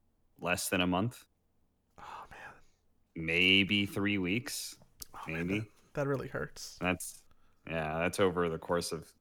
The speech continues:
Speaker 1: two different times. I think, think they were probably six months apart or something like that. Yeah.
Speaker 2: Well, if anyone needs some permanent eyebrows done, boy, do I have the place for you.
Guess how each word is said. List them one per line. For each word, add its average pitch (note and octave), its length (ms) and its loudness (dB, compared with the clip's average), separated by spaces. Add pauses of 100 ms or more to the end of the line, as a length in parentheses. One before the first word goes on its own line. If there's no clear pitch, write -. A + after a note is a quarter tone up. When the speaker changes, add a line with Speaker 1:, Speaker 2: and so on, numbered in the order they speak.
(120)
Speaker 1:
two F#2+ 200 -2
different F2 340 -2
times. F#2 580 -2 (440)
I - 40 -20
think, - 140 -12 (480)
think F2 160 -2
they G2 120 0
were E2+ 80 0
probably E2 320 -4
six - 260 -6
months F2+ 200 -4
apart F2+ 280 -2
or F#2+ 80 -2
something G2+ 380 -6
like G2+ 180 -6
that. G#2+ 200 -4 (800)
Yeah. D2 120 0 (380)
Speaker 2:
Well, E3 120 10
if D#3+ 60 12
anyone B3 200 12
needs G#3+ 160 12
some F3 100 6
permanent F3 380 12
eyebrows C#3 460 12
done, D3 320 12
boy, F3+ 320 12
do D#3+ 200 10
I D#3+ 220 12
have E3 240 12
the D3+ 80 6
place D#3 380 8
for - 120 6
you. D3 200 4